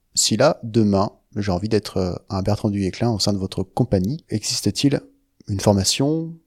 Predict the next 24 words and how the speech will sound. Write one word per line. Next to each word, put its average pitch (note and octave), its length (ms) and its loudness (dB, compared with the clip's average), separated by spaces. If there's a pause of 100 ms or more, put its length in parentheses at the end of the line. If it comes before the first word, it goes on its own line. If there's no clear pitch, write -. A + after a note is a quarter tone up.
(160)
une F#3+ 200 -4
démarche C#3 560 4
particulière A#2+ 640 4
pour - 260 0
justement B2 640 2
intégrer A2+ 440 2
cette - 240 -2
compagnie A2 500 2 (380)
et, G#2 140 2
je G2 80 2
dirais, F#2 340 2
bah, G2 160 0
suivre, A#2 400 -2
euh, F2+ 280 -2 (100)
vo-, G2+ 260 -6
votre A2 180 2
expérience ? G2+ 540 0 (420)
Concrètement, D3 680 2
quel B2+ 160 6
est C#3+ 80 6
un B2 100 6
peu C#3+ 220 2
le B2 100 6
process - 640 0